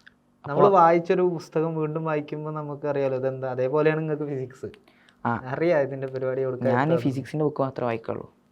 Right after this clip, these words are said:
Speaker 2: അല്ലാണ്ട് വേറെ ഒന്നുമില്ല, ബുക്കൊന്നും വായിക്കാറില്ല.
Speaker 1: വേറെ ഹോബീസ് ഒന്നുമില്ല. ഇതൊക്കെ തന്നെയാണ് മെയിൻ ഹോബീസ്.
Speaker 2: ഉം.
Speaker 1: ഇതിൽ, ആ, <clears throat> ന്യൂസിൽ സ്ട്രൈക്ക് ആയിട്ടുള്ള അല്ലെങ്കിൽ ന്യൂസിൽ ഇതായിട്ടുള്ള ഒരു,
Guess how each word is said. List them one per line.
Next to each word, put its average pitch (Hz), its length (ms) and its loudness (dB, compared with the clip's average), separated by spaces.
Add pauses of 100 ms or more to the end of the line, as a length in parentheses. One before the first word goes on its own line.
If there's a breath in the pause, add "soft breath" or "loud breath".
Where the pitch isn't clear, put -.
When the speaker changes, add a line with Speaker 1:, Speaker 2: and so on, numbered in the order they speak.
(140)
Speaker 2:
അല്ലാണ്ട് 117 400 -2
വേറെ 156 300 -6
ഒന്നുമില്ല, 127 240 -6
ബുക്കൊന്നും 120 360 -4
വായിക്കാറില്ല. - 500 -10
Speaker 1:
വേറെ 139 140 -2
ഹോബീസ് 123 400 -2
ഒന്നുമില്ല. 110 360 -14 (440 soft breath)
ഇതൊക്കെ 131 280 -2
തന്നെയാണ് 120 300 -8
മെയിൻ 113 240 -12
ഹോബീസ്. - 360 -18
Speaker 2:
ഉം. 123 80 -10 (260 soft breath)
Speaker 1:
ഇതിൽ, 202 380 4 (200)
ആ, 135 320 -4 (240)
<clears throat> - 260 4
ന്യൂസിൽ 170 400 2
സ്ട്രൈക്ക് 131 400 -2
ആയിട്ടുള്ള 127 480 -2 (180)
അല്ലെങ്കിൽ 120 400 -6 (400 soft breath)
ന്യൂസിൽ 165 260 0
ഇതായിട്ടുള്ള 127 760 -2 (480)
ഒരു, 185 220 2